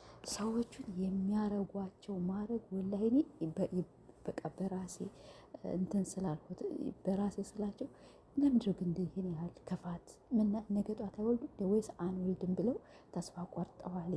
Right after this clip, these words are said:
እንደዚህ ብዬ ነው ያሰብኳቸው። እና እባካችሁ ሰዎች፣ ሰዎች ተመለሱ። አብርሽና ሩታ ትናንት የሰሩት ፕራንክ ነው። አዎ ሩታን እያሰደባት ነው። እንደገና ደግሞ የሩታ ልጅ እንደዚህ ነው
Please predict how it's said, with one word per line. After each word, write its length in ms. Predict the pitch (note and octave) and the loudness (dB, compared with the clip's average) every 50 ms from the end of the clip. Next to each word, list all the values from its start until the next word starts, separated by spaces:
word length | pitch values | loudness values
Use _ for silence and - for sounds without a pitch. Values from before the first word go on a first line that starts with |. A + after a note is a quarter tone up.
| F3 - - - - - - - - - - - - - - - - - - - - - - E3 D#3 E3 F3+ E3+ E3 D#3 | -4 -6 -10 -20 -20 -20 -20 -20 -20 -20 -20 -20 -20 -20 -20 -20 -20 -20 -20 -20 -16 -10 -6 -4 -4 -2 -2 0 0 2
እንደዚህ 340 | D3+ F3 F#3 F#3 F#3+ F#3 - | 4 4 4 4 4 2 0
ብዬ 140 | - F3 D#3 F3+ F3 | -2 0 2 4 4
ነው 120 | F3 F3 | 4 4
ያሰብኳቸው። 680 | D3+ D3+ - - - D#3+ - - - D3 - - - - - - - - - - - - - - - - - - - - C#5 C#5 C#5 - C#5+ - C#5+ - - - - - - - - - - - | 2 0 -2 -6 -8 -10 -12 -14 -16 -14 -14 -14 -16 -14 -14 -16 -16 -16 -18 -20 -20 -20 -20 -20 -20 -20 -20 -20 -20 -20 -20 -18 -18 -14 -12 -12 -12 -12 -12 -16 -18 -18 -18 -20 -20 -16 -6 -2
እና 220 | F#3+ G3 F#3+ F#3 F3+ F3 F3 F#3+ - - - | 2 4 4 4 4 2 0 -2 -4 -6 -6
እባካችሁ 640 | E3 E3 D#3+ D#3+ E3 - - - D#3 D3+ - - - E3 | -4 -2 -2 -4 -4 -6 -8 -8 -8 -8 -10 -12 -16 -14
ሰዎች፣ 380 | - - D#3+ D#3+ E3+ - - - - - - - E3+ D#3+ D#3+ D#3+ D#3 D3 | -10 -6 -4 -4 -4 -4 -6 -12 -20 -16 -10 -6 -4 -4 -2 -2 -4 -4
ሰዎች 360 | - - E3+ E3 F3 F3+ - - - | -6 -6 -4 -2 -2 -4 -6 -10 -8
ተመለሱ። 600 | - F3+ F3 F3 F3 E3 E3+ D#3 D#3 D3+ - - F3+ G#3 D4 | -2 0 2 2 2 0 0 -2 -4 -6 -6 -6 -6 -4 -2
አብርሽና 520 | D4+ F#3+ D#3+ D#3+ D3+ D3+ - - - E3+ E3+ E3+ | -2 -2 -2 -4 -4 -6 -8 -4 -2 -2 0 0
ሩታ 220 | D#3+ D3 - - F#3 G3 | -2 -4 -8 -6 -6 -6
ትናንት 320 | F#3+ - F#3+ E3+ D3+ C#3+ - | -2 -2 0 0 0 -2 -4
የሰሩት 420 | E3+ D#3+ - - E3 D3+ D#3 - - | -6 -6 -4 -6 -6 -6 -8 -8 -6
ፕራንክ 400 | - F3 D#3+ E3 E3 E3 D#3+ - - | -4 -2 0 0 0 -2 -2 -4 -2
ነው። 180 | D#3+ D#3+ F3 C4 - - - - - - - - | -2 0 0 -2 -4 -8 -16 -20 -18 -18 -16 -10
አዎ 140 | - E3 E3 E3 E3 | -6 -2 -2 -2 -2
ሩታን 340 | D#3+ E3 - - - E3 D#3+ | -2 -4 -6 -6 -4 -4 -2
እያሰደባት 880 | D#3 D3+ E3 E3 D#3+ - - - D#3+ - - E3+ D#3 D#3+ D#3+ D#3 D#3 - | -2 0 -2 -2 -4 -6 -8 -8 -8 -6 -6 -6 -6 -4 -4 -6 -6 -4
ነው። 160 | F3 F3 G#3 C4 - - - - - - | -4 -4 -4 -4 -6 -12 -20 -20 -12 -6
እንደገና 400 | E3 D#3+ D#3 E3 D#3+ - D#3+ E3 D#3+ D#3+ | -4 -2 -2 -2 -2 -2 -2 -2 -2 -4
ደግሞ 240 | E3 D#3+ C#3+ D3 E3 F#3+ G#3+ G#3+ | -6 -6 -4 -2 -2 0 2 2
የሩታ 440 | F#3 D#3 D#3 - E3 D#3+ - - - - D#3 D#3+ D#3+ D#3 | 2 2 0 0 -2 -6 -8 -10 -12 -8 -6 -4 -4 -4
ልጅ 180 | D3 D#3 C#3 - | -4 -4 -4 -2
እንደዚህ 440 | F3 D#3+ D#3 D#3 E3 D3+ C#3+ D#3 D3+ | -2 -2 0 0 -2 -4 -4 -4 -2
ነው 180 | D3+ E3+ G3 | -2 0 0